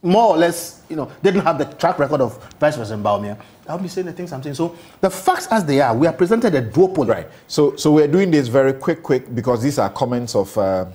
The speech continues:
Speaker 2: our viewers, and we want to do quick, quick, quick, and then, uh, bringing our next guest to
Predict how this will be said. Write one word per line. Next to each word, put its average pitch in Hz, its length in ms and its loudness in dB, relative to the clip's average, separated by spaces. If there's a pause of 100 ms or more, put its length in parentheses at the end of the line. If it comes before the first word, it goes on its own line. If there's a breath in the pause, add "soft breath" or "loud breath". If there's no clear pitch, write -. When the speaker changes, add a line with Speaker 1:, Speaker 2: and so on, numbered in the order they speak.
(280 loud breath)
Speaker 2:
our 98 240 -2
viewers, 120 540 0
and 95 140 -6
we 98 60 -6
want 110 240 -4
to 107 60 -10
do 101 240 -8
quick, 131 240 -6
quick, 110 200 -8
quick, 104 180 -6
and 95 180 -4
then, 98 200 -4 (340 loud breath)
uh, 95 220 -4
bringing 104 500 -4
our 90 160 -4
next 110 480 -8 (240 soft breath)
guest 107 320 -4
to 92 160 -6